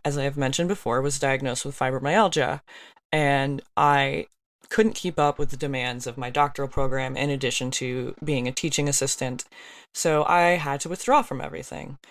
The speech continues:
Um, and I discovered at the same time the early signs of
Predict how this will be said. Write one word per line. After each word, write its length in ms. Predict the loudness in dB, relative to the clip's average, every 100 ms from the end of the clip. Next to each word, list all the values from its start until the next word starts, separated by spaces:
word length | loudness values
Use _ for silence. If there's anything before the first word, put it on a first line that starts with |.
| -20 -20 _ -2
Um, 520 | 2 2 2 -4 -10 -16 _ _ _ _ _ _
and 440 | 4 6 6 2 0 0
I 100 | 0
discovered 460 | 0 0 2 2
at 80 | 0
the 80 | -2
same 360 | -2 0 -2 -2
time 640 | 2 4 4 2 0 -4
the 300 | -4 -4 0
early 680 | 2 4 4 2 0 -4 -6
signs 600 | -4 0 0 -2 -4 -6
of 640 | -2 -2 -2 -6 -10 -18